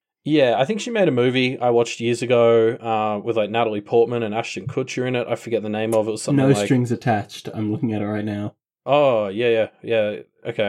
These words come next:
Speaker 1: uh, that's not what I was gonna say, so I'm glad you looked that up.
Speaker 2: <laughs> Saved ya.
Speaker 1: Um, uh, yeah, so, uh, um, I know she's done some other stuff. I think New Girl's one of her biggest ones, but, um, yeah, I don't know. It just, it, it's just different enough from most of the other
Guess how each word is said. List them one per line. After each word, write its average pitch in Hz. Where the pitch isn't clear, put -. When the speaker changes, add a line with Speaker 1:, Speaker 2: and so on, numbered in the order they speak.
Speaker 1:
uh, 113
that's 113
not 110
what 107
I 107
was 98
gonna 107
say, 104
so -
I'm 104
glad 104
you 98
looked 101
that 104
up. 110
Speaker 2:
<laughs> 147
Saved 156
ya. 104
Speaker 1:
Um, 98
uh, 147
yeah, 110
so, 135
uh, 143
um, 117
I 151
know 196
she's 170
done 139
some 113
other 113
stuff. 214
I 127
think 123
New 123
Girl's 107
one 107
of 104
her 110
biggest 107
ones, 95
but, 98
um, 101
yeah, 139
I 160
don't 175
know. 147
It 139
just, 135
it, 135
it's 139
just 220
different 151
enough 113
from 110
most 117
of 123
the 117
other 107